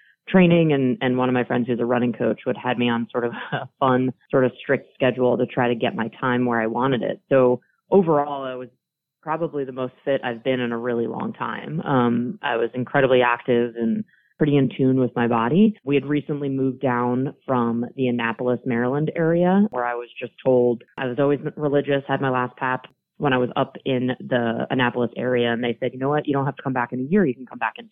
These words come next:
two." And so if anyone out there has moved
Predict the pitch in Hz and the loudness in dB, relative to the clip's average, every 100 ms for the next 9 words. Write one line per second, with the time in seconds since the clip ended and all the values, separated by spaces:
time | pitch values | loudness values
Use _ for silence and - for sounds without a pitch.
0 | - 120 98 120 131 139 120 117 _ - | -2 0 0 -6 -2 2 4 2 _ -18
1 | - 156 156 151 143 139 139 - 139 135 | 0 2 4 4 4 0 -4 -6 -6 -2
2 | 143 131 127 120 - 147 151 147 143 - | 0 0 0 -4 -8 -4 0 2 0 -4